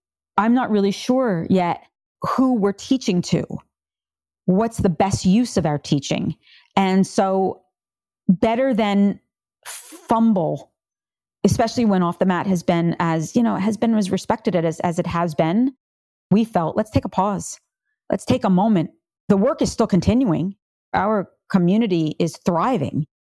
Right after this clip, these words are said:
We're just stepping back. Also, the fact that we're three presenting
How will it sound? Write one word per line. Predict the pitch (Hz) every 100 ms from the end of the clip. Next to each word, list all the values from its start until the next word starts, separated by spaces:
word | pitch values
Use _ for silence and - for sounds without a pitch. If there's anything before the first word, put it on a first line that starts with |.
| _ _
We're | 180 175 233
just | 208 180 160 - - - -
stepping | - - 170 175 165
back. | 151 139 127 - - _ _ _ _ _ -
Also, | 254 262
the | 277
fact | 285 - -
that | 208
we're | 214
three | - 220
presenting | 220 185 196 202 190 -